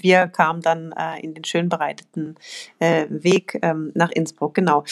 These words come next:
Was wir viel gemacht hatten, sind, äh, Wer wird Millionär spielen. Ich kann mich noch dran erinnern, dass es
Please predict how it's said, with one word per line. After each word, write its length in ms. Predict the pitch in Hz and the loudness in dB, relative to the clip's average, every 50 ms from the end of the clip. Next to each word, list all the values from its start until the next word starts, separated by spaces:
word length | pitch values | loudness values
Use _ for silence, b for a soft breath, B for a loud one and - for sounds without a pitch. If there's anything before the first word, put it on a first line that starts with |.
| B B B B B B B B | B B B B B B B B
Was 260 | 165 180 208 208 - | 2 2 2 4 4
wir 80 | 220 220 | 4 4
viel 220 | 220 - 285 277 | 4 6 4 6
gemacht 340 | 277 262 254 247 247 - - | 6 6 4 4 2 2 0
hatten, 360 | 233 220 - 220 214 214 214 | -2 0 2 2 4 4 2
sind, 440 | 208 202 208 202 202 202 196 190 - | 2 -2 -2 -2 -2 -2 -4 -4 -2
äh, 500 | - 185 180 180 175 170 170 165 156 151 151 | -2 0 0 0 0 -2 -2 -2 -2 -4 -4
Wer 240 | 156 165 185 180 175 | 2 2 4 4 4
wird 160 | 185 175 - | 2 2 2
Millionär 440 | 180 175 170 170 165 165 165 180 220 | 2 2 2 2 0 2 4 4 4
spielen. 420 | - - - 254 262 277 302 370 359 | 2 0 0 2 2 2 2 0 -4
Ich 120 | - - - | -8 -14 -4
kann 140 | - 202 | -2 -2
mich 80 | 196 190 | -2 0
noch 100 | 190 185 | -4 -4
dran 160 | - - 185 | -4 -2 -2
erinnern, 340 | 180 175 185 190 214 214 202 | -2 -2 -2 0 0 0 0
dass 240 | 185 185 180 185 - | -2 -6 -8 -8 -12
es 360 | 170 170 - - - - - | -12 -12 -12 -14 -14 -16 -18